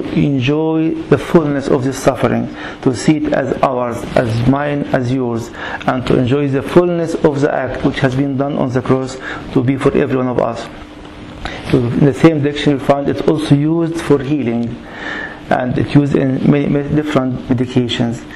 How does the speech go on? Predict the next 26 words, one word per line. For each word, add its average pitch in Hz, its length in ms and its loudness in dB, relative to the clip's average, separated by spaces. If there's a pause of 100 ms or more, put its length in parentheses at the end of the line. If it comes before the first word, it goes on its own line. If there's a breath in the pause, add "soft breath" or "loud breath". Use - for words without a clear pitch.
(200 loud breath)
Say 143 160 4
in 135 200 0
Isaiah 139 440 2
fifty-three, 147 800 0 (280 loud breath)
"But 131 180 0
he 196 160 0
was 170 320 -2
pierced 185 380 0
for 156 180 2
our 156 300 0
transgressions, 147 840 0 (260 loud breath)
he 143 60 2
was 135 220 0
crushed 147 480 -2
for - 200 2
our 147 180 -2
iniquities. 131 640 0 (400 loud breath)
The 127 80 2
punishment 147 600 0
that 131 220 -2
brought 160 360 0
us 147 320 -2
peace 170 380 0
was 135 240 0
upon 135 340 2
him, 123 440 -2